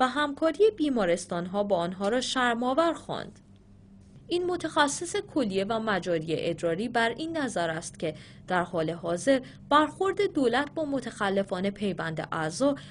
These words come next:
از نظر قانونی به هیچ وجه کافی نیست.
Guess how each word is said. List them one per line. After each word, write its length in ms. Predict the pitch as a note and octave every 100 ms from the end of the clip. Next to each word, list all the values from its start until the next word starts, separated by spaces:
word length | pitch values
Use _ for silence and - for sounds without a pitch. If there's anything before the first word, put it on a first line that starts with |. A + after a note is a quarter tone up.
| - -
از 220 | C#4+ C#4+
نظر 320 | D4 D4 F#4 G4 -
قانونی 460 | A#3+ F3+ E3+ F3+
به 120 | A3
هیچ 340 | A#3 E4 E4+ -
وجه 220 | C#4+ C4+ -
کافی 380 | G#3 F3+ - C#4
نیست. 460 | D#4 C4+ - -